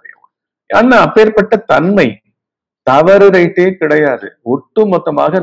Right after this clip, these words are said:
நான் ஏமாற்றிக் கொண்டிருக்கின்றது. நான் புத்திமயமாக, பழைய தேக லோக சாஸ்திர வாசனை மயமாக, இவ்வளவுதாங்க பிறவி. அந்த நினைப்பு,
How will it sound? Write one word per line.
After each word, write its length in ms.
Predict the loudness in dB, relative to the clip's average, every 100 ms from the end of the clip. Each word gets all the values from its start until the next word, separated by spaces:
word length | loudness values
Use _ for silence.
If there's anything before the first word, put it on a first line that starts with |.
| -4
நான் 320 | -2 -2 -2
ஏமாற்றிக் 520 | -2 -2 -2 -6 -12
கொண்டிருக்கின்றது. 680 | -12 -8 -8 -10 -20 _ _ _ _ _ _ _
நான் 300 | -2 0 0 0
புத்திமயமாக, 840 | -2 0 -2 2 0 -2 -6 -6 -2 -2 -2 _ _ _ _ -4
பழைய 240 | 0 2 2
தேக 360 | 0 0 0 0
லோக 280 | 0 -2 -4
சாஸ்திர 480 | -4 -4 -4 -4
வாசனை 340 | -2 -2 -4 -8
மயமாக, 480 | -8 -10 -8 -10 -6 -4 -4 -8 _ _ _ _ _ _ _ _ _ _ -4
இவ்வளவுதாங்க 520 | 0 4 4 2 0
பிறவி. 420 | 0 0 0 -2 -6 _
அந்த 300 | -6 -2 0
நினைப்பு, 480 | 0 0 0 0 0